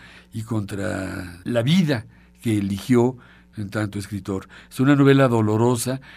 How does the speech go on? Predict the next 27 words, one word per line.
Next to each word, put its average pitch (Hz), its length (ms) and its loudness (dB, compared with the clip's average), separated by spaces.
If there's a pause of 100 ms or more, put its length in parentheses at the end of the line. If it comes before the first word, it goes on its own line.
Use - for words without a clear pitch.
(160)
es 113 180 -6
una 120 160 2
novela 113 540 2 (500)
valiente 117 760 0
en 95 140 -8
el 95 100 -6
sentido 107 560 -2
de 92 180 -6
que 92 240 -8
se 101 180 -6
atreve 117 640 0 (460)
a 95 140 -10
juzgarse 107 720 -4
a 95 60 -2
sí 131 220 -2
mismo 107 560 -2 (260)
y 101 160 -4
a 98 40 -6
juzgar 98 400 -2
sus 113 220 -6
relaciones 104 500 -6
amorosas 104 500 -6
desde 95 200 -8
un 107 80 -6
punto 110 340 -4
de 101 60 -6
vista 113 340 -8